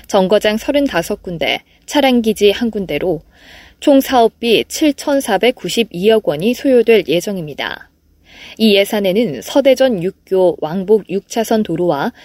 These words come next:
트램 두 개 차선 등 모두 여덟 개 차선을 지하화하기 위해 필요한 이백이십오억 원도 포함됐습니다. 대전 트램은 부산에 비해 개통 시기가 뒤로 밀릴 예정입니다.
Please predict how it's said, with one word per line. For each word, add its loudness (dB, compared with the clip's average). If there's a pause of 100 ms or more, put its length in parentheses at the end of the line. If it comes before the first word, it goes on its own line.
(120)
트램 0
두 -2
개 4
차선 -8
등 -4 (220)
모두 2
여덟 2
개 0
차선을 -2
지하화하기 -2
위해 0
필요한 -2 (240)
이백이십오억 0
원도 -4
포함됐습니다. -6 (1000)
대전 2
트램은 -2
부산에 2
비해 0
개통 -2
시기가 -2
뒤로 2
밀릴 2
예정입니다. -6